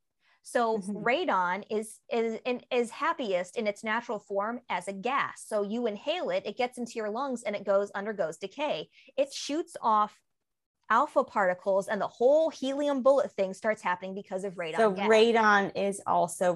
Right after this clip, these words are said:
Speaker 2: radioactive.
Speaker 1: Yes.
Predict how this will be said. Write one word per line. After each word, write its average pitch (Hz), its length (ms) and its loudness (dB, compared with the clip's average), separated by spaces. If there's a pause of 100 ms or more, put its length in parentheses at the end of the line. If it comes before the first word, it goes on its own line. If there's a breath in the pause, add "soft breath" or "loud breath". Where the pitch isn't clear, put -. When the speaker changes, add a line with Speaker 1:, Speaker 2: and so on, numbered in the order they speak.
Speaker 2:
radioactive. 170 960 -2 (800)
Speaker 1:
Yes. - 420 -8